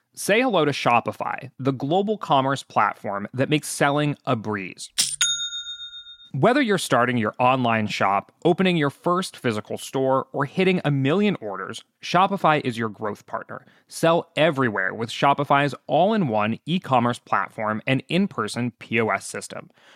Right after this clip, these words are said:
Turn browsers into buyers with Shopify's best converting checkout, thirty-six percent better than other platforms. Effortlessly sell more with Shopify Magic, your A I-powered all-star.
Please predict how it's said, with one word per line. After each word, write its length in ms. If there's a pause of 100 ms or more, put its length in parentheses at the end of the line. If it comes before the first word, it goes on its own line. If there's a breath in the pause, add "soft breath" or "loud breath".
(100)
Turn 320
browsers 560
into 300
buyers 600
with 180
Shopify's 760
best 480
converting 480
checkout, 480 (340 soft breath)
thirty-six 640
percent 460
better 260
than 240
other 240
platforms. 720 (460 soft breath)
Effortlessly 560
sell 240
more 360
with 200
Shopify 600
Magic, 520 (180 loud breath)
your 200 (100)
A 180
I-powered 720
all-star. 600